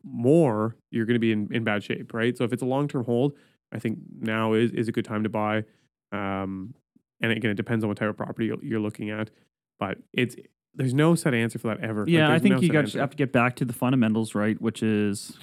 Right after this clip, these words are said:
Speaker 2: buying a good location, buy a product that it's always in demand, like three bedrooms, one and a half baths, good school district, those things.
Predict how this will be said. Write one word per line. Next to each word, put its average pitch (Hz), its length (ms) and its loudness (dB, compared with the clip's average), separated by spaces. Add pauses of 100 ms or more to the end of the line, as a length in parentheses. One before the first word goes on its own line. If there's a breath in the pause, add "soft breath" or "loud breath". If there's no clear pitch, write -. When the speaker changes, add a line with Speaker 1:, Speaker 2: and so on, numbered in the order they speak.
(140)
Speaker 2:
buying 107 200 -2
a 104 40 -2
good 110 140 -2
location, 170 600 2 (560 soft breath)
buy 104 580 -2 (300)
a 120 160 -8
product 110 420 -4
that 104 140 -4
it's - 120 -16
always 110 260 -4
in 107 80 0
demand, 131 480 2
like 95 200 -6
three 107 180 -8
bedrooms, 104 360 -2
one 98 120 -2
and 98 60 -2
a 92 40 -4
half 104 240 -8
baths, 127 460 -2
good - 200 -10
school 107 240 -2
district, 107 380 -2
those 110 180 -2
things. 107 260 -2